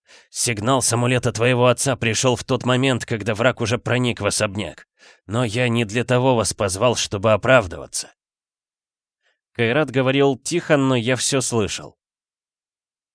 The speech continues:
"Незадолго перед нападением я получил сообщение по мысли связи из столицы. К нам выехал сын императора со свитой". В помещении воцарилась мертвая тишина.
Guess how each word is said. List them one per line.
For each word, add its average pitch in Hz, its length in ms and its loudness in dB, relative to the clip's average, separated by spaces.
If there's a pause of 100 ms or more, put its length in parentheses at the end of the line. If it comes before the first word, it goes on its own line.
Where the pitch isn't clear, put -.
(120)
"Незадолго 117 720 -2
перед 110 320 -2
нападением 117 680 0
я 104 180 -2
получил 113 540 -2
сообщение 113 760 0
по 104 160 0
мысли 107 340 -2
связи 104 400 -2
из 101 120 0
столицы. - 720 -4 (500)
К - 100 -12
нам 127 260 0
выехал 127 420 0
сын 139 320 0
императора 127 600 0
со 104 180 -2
свитой". 104 540 -4 (400)
В - 160 -20
помещении 151 720 0
воцарилась 131 720 -2
мертвая 101 460 -2
тишина. 92 500 -6